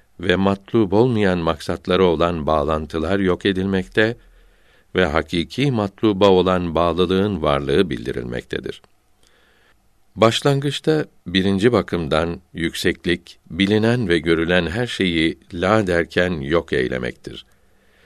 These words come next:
Ve varlık makamında illa demekten başka bir şey düşünmemektir. Birkaç zaman böyle yaparak, kalp gözü kuvvetlendikten sonra,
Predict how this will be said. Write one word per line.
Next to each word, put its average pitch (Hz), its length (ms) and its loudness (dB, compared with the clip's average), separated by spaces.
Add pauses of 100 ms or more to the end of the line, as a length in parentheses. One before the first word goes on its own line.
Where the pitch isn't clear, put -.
(200)
Ve 87 280 4
varlık 80 460 0
makamında 95 840 0 (400)
illa 87 520 2
demekten 87 600 0
başka 78 340 -2
bir 76 140 -2
şey 76 380 0
düşünmemektir. 64 920 -6 (1800)
Birkaç 170 400 -2
zaman 101 480 4
böyle 95 240 6
yaparak, 73 580 2 (460)
kalp - 400 -4
gözü 82 320 -2
kuvvetlendikten 80 1000 0
sonra, 90 640 0